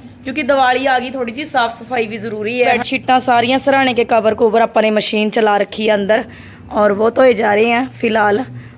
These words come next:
ਔਰ ਅੱਜ ਬੈੱਡਸ਼ੀਟ ਅਸੀਂ ਵਿਛਾਈ ਹੈ ਨਵੀਂ ਅੰਦਰ ਬੈੱਡਰੂਮ ਦੇ ਵਿੱਚ। ਕੁਮੈਂਟ ਕਰਕੇ ਦੱਸਿਓ ਕਿ ਬੈੱਡਸ਼ੀਟ ਕਿੱਦਾਂ ਦੀ ਲੱਗ ਰਹੀ ਹੈ ਤੁਹਾਨੂੰ। ਔਰ ਇਹ ਆਪਾਂ ਨੇ ਅੱਜ ਬੈੱਡਸ਼ੀਟ ਵਿਛਾਈ ਹੈ, ਫਿਲਹਾਲ ਮੈਨੂੰ ਤਾਂ ਪਿਆਰੀ ਲੱਗ ਰਹੀ ਹੈ, ਤੁਸੀਂ ਕੁਮੈਂਟ ਕਰਕੇ ਦੱਸਿਓ।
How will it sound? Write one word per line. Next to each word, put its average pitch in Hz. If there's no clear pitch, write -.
ਔਰ 226
ਅੱਜ 214
ਬੈੱਡਸ਼ੀਟ 220
ਅਸੀਂ 240
ਵਿਛਾਈ 226
ਹੈ 226
ਨਵੀਂ 220
ਅੰਦਰ 214
ਬੈੱਡਰੂਮ 214
ਦੇ 226
ਵਿੱਚ। 254
ਕੁਮੈਂਟ 233
ਕਰਕੇ 233
ਦੱਸਿਓ 220
ਕਿ 247
ਬੈੱਡਸ਼ੀਟ 214
ਕਿੱਦਾਂ 214
ਦੀ 208
ਲੱਗ 202
ਰਹੀ 220
ਹੈ 240
ਤੁਹਾਨੂੰ। 226
ਔਰ 233
ਇਹ 254
ਆਪਾਂ 262
ਨੇ 240
ਅੱਜ 220
ਬੈੱਡਸ਼ੀਟ 214
ਵਿਛਾਈ 208
ਹੈ, 220
ਫਿਲਹਾਲ 220
ਮੈਨੂੰ 220
ਤਾਂ 226
ਪਿਆਰੀ 214
ਲੱਗ 208
ਰਹੀ 226
ਹੈ, 254
ਤੁਸੀਂ 247
ਕੁਮੈਂਟ 233
ਕਰਕੇ 240
ਦੱਸਿਓ। 214